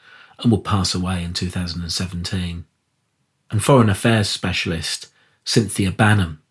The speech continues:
who'd been badly injured in the two thousand and seven Garuda plane crash in Indonesia while reporting for the Sydney Morning Herald,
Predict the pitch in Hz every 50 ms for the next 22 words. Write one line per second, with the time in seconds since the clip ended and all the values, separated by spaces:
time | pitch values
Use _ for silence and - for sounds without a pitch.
0 | _ _ - - - _ _ - 127 120 117 107 104 98 - 113 104 107 101 98
1 | 92 95 98 101 101 101 92 95 90 85 85 85 87 87 90 - - 98 92 -
2 | 104 98 92 90 - 87 85 87 - - 107 95 87 90 85 90 90 - 85 80
3 | 87 92 98 95 92 90 - - 90 90 87 85 82 - - 85 80 - - -
4 | - - - - 90 87 85 82 80 - 87 90 95 95 92 85 80 80 76 78
5 | 87 85 _ _ _ - - - _ - - 95 92 82 80 - - - 120 123
6 | 120 - 98 90 80 - - 82 78 - - 85 78 78 80 78 78 78 78 76
7 | - - 92 82 80 78 82 82 -